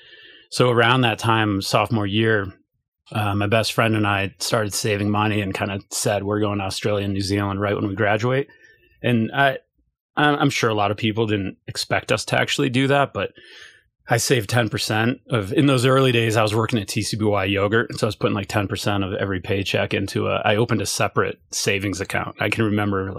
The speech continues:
you know, doing the math and putting, like, eighteen dollars at a time in, but we graduated and we left. And, uh, when all our friends were heading off to college, we left with just backpacks and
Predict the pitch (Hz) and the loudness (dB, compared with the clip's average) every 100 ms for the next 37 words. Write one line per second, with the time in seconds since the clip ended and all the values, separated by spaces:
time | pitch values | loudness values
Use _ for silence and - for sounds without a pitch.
0 | - - 98 90 90 107 104 92 98 95 | -10 -6 -4 -4 0 0 0 0 2 2
1 | - 98 101 95 95 90 110 110 - 120 | -2 -4 -4 -4 -4 -6 -2 -2 -2 -2
2 | 101 104 98 101 98 107 104 113 113 113 | 0 2 2 0 -2 -4 -2 -2 0 0
3 | 107 107 - - - - 139 135 120 117 | -2 -4 -10 -20 -20 -2 2 2 4 4
4 | 123 117 113 110 104 104 113 - _ 117 | 4 4 2 2 0 -2 -6 -12 _ 0
5 | 107 98 98 101 104 95 - - 110 101 | 0 0 0 2 2 0 -6 -10 -6 -4
6 | 98 110 110 113 113 - - - - 123 | -4 -2 0 -2 -4 -10 -20 -14 -2 2
7 | 113 110 104 113 107 101 98 101 101 92 | 4 2 2 0 0 0 0 2 0 -2
8 | 113 113 110 104 98 98 101 98 95 - | 0 2 4 2 0 -2 0 0 -2 -8
9 | - - 92 92 107 101 - 107 101 - | -8 -6 -6 -2 0 0 2 2 2 -2
10 | - 98 95 | -6 -6 -8